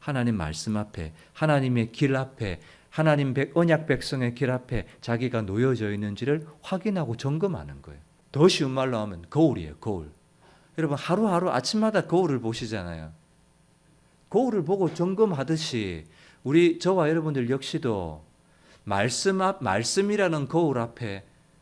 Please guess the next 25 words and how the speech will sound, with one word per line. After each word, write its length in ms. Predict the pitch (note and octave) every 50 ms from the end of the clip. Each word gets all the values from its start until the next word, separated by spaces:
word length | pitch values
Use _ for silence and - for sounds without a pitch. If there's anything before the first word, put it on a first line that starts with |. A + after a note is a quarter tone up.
| _ _
하루하루를 840 | - - - D3+ G#3 A#3 D4 C#4+ G#3+ D3+ D3 D3+ D3 C#3+ B2+ G#2+ - - - - - -
비춰보는 580 | - - - - C#3+ B2 F#2+ F2 E2 D#2+ D#2+ D#2
거예요. 200 | D#2 D#2 D2+ D2+ - _ _ _ _ _ - - - - - - - -
성령의 600 | - - - D#3+ D#3 D#3+ E3+ G3 G#3 G#3+ G#3 G#3
조명이라는 800 | - - C#3 C3 C#3+ E3 F#3+ G3+ G#3 G#3 F#3+ E3+ E3 D3 C#3+ D#3+
거울 280 | - E3 E3 C#3+ C3+
앞에 460 | C#3 C3+ C3+ - B2+ A2+ F#2 E2+ D#2+ - - _ _ _ _
하루하루 580 | - - - D3+ F3+ A3+ A#3+ G#3 E3+ D#3+ E3 D#3
자신을 520 | D#3 C#3 C3 C3 - D3+ C#3+ C#3+ D3 D3 D3 - - - - - - -
비춰보는 580 | G2+ - - - C#3 G2 F2+ F2+ E2+ E2 D#2+
거예요. 160 | D2+ D#2 D#2 D#2+ - - - - - - - -
그래서 340 | - D#3 D#3+ D#3 D#3 C#3+ C3 - - - - - -
조금이라도 580 | - F#3 F#3 A3+ A#3+ A3+ G#3+ F3+ D#3+ D3 C3+ -
빗나간 440 | E3 D3 D3+ D#3 D3+ D3 C#3+ C3+
게 100 | B2 B2+ B2
있다? 380 | A#2+ B2 B2+ A#2+ B2 C#3+ C#3 - - - -
그럼 220 | C#3+ C#3 D3+ B2+
뭐 160 | G#2+ G2 G#2+
하는 160 | A2 B2 C3
거예요? 280 | B2+ C3 B2+ B2 C3 C#3+ - - - _ _ _ _ _ _ _ _ _ _ _ _ _ _ _ _ _
말씀 400 | F#2 E2 D#2+ D#2 - - G#2+ G2+
앞으로 300 | F#2+ - - - E2+ -
갖다 280 | - D#2 - - G#2
놓는 360 | E2+ C#2+ C#2+ C#2+ D2 D#2+ D#2+ D#2
거. 140 | D#2+ D#2